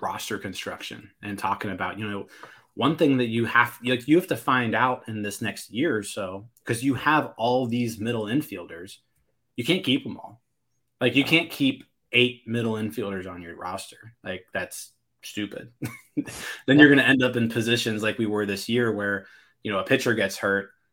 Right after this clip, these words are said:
and they have to call up Contreras, which ended up obviously being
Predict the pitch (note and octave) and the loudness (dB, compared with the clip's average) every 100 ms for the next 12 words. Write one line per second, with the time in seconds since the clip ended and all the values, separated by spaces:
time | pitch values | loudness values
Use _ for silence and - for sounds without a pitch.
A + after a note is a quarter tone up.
0 | _ - G#2 G2+ G#2 - A#2 - A#2 - | _ -10 -4 0 4 6 6 4 -4 0
1 | A2 G#2 G2+ G2 - _ - A2 G2 B2 | 2 4 0 -2 -12 _ -12 -10 -2 4
2 | A2+ G2 - - A2+ - - A#2 G#2+ G2+ | 4 4 -2 -4 -4 -4 -12 -10 -6 -6
3 | F#2+ - _ - A2 G2 G2 G2 F#2 G2+ | -8 -10 _ 0 0 0 -4 -8 -6 -6
4 | G2 F#2+ | -6 -8